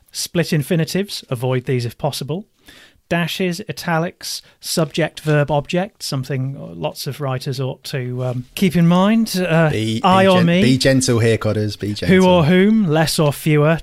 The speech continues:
Speaker 1: tenses, compare with or compare to. I know there are some people who don't get that right. Overcut is not, uh, in this
Speaker 2: <laughs>
Speaker 1: style guide, but then again, neither is undercut. So perhaps this style guide does need to be updated.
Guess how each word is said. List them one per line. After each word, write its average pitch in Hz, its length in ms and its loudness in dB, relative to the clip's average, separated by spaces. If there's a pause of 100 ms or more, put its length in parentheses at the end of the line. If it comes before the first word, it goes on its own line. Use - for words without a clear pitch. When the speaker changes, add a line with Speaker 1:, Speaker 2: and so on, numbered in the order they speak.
Speaker 1:
tenses, 151 880 -2 (240)
compare 151 480 2
with 151 300 2
or 143 140 2
compare 139 480 0
to. 160 400 -2
I 143 100 -2
know 131 160 0
there 123 140 -4
are 123 60 -4
some 135 260 -6
people 135 320 -6
who 131 120 -4
don't 135 220 -6
get 139 220 -8
that 143 200 -4
right. 156 320 -6 (320)
Overcut 160 640 0 (120)
is 143 180 -6
not, 151 500 -2 (160)
uh, 170 180 -4
in 156 220 0
this 131 200 -2
Speaker 2:
<laughs> - 180 -8
Speaker 1:
style 135 340 -2
guide, 147 320 -4
but 220 140 -10
then 190 120 2
again, 185 380 -2
neither 196 580 -2
is 185 320 -4 (200)
undercut. 208 680 -4
So 160 220 -6
perhaps - 380 -8
this 175 120 -6
style 180 320 -4
guide 160 380 -8
does 175 300 -8
need 165 240 -10
to - 100 -20
be 170 320 -10
updated. 170 840 -12